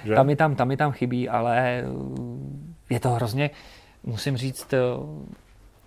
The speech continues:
Speaker 2: vyhrát mistrovství světa, jo, a slyšet tam tu českou hymnu, to je prostě, to je prostě, eh, krásný. Já mám, já mám, já mám hrozně rád Českou republiku. Mě,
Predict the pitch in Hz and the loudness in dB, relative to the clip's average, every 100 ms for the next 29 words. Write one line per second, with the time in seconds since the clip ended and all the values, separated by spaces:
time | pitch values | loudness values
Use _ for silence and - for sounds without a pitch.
0 | - - 123 120 127 131 120 - 123 - | -20 -8 -4 2 2 2 -2 -6 -8 -6
1 | 131 - 113 123 131 147 _ _ - - | -8 -6 -4 -2 -4 -6 _ _ -20 -20
2 | _ _ _ - - 123 123 117 - 110 | _ _ _ -20 -6 -2 0 -2 -2 -4
3 | 117 135 117 123 131 139 127 - 139 127 | -2 -4 -4 -4 -4 -6 -6 -2 -2 0
4 | 143 117 - _ - - - 120 113 - | -2 -4 -8 _ -20 -20 -6 -2 -2 -2
5 | 117 - 120 117 110 - _ _ - 120 | -8 -6 -2 0 0 -6 _ _ -4 0
6 | 120 123 - 123 120 120 117 113 - - | 0 -2 -2 0 2 0 -6 -12 -16 -10
7 | - 123 120 - 107 - - - - 127 | 2 2 2 -10 -10 -14 -18 -18 2 4
8 | 156 151 135 160 160 156 151 160 147 151 | 4 6 4 4 0 -2 -2 2 2 6
9 | 160 123 113 - 117 120 117 - - 123 | 6 4 0 -2 -2 -4 -6 -8 -12 -10